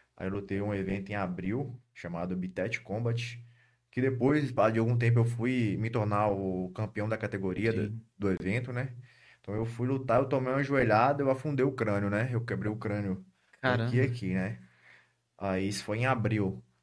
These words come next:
Speaker 1: Aí recuperei, tá? Eu voltei a lutar em outubro, né? E quando eu voltei a lutar em outubro, que foi aqui na cidade de Montes Claros, eu quebrei minha mandíbula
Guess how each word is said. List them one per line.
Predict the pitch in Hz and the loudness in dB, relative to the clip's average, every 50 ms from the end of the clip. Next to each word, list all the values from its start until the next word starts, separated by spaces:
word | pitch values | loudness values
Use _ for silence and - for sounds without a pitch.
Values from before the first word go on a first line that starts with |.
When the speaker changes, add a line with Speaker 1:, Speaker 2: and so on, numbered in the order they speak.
| _ | _
Speaker 1:
Aí | - 101 101 98 101 | -6 -4 -2 -2 -2
recuperei, | 104 107 107 - - 127 131 123 117 120 135 147 147 143 - - - - - _ _ _ _ _ | -2 -4 -6 -6 -6 -4 -2 0 2 2 2 2 0 -2 -4 -6 -10 -14 -18 _ _ _ _ _
tá? | - 101 | -6 -4
Eu | 107 | -2
voltei | 110 127 135 123 120 117 123 131 139 | 0 0 -2 0 0 0 0 0 0
a | 143 | -2
lutar | 131 - - 113 127 | -2 -2 -2 0 0
em | 143 | 0
outubro, | 156 175 175 - - 151 151 143 117 104 98 95 - - _ _ _ _ _ _ _ _ _ - | 0 -2 -2 -2 -2 -2 0 0 0 -2 -2 -4 -6 -10 _ _ _ _ _ _ _ _ _ -10
né? | 101 101 101 107 | -6 -6 -6 -6
E | |
quando | - - 135 147 | -4 -2 0 2
eu | 151 147 | 2 2
voltei | 156 156 147 147 135 | 2 0 2 2 2
a | 135 | 2
lutar | 135 - 131 127 | 2 2 2 2
em | 127 | 2
outubro, | 127 123 131 127 123 | 0 0 -2 -2 -2
que | 117 131 | -4 -4
foi | 120 123 127 127 | -2 0 0 0
aqui | 127 127 | 0 0
na | 123 120 | -2 -2
cidade | 120 127 117 110 113 113 | 0 2 2 2 2 2
de | 117 | 2
Montes | 120 117 120 117 | 2 2 2 2
Claros, | - 120 120 120 127 135 | 2 2 4 4 4 4
eu | 120 | 2
quebrei | - 165 151 127 127 135 | 2 2 2 4 4 4
minha | 147 156 | 4 4
mandíbula | 165 180 175 143 - 113 120 117 101 92 104 - | 4 4 4 2 2 2 2 4 2 2 0 -2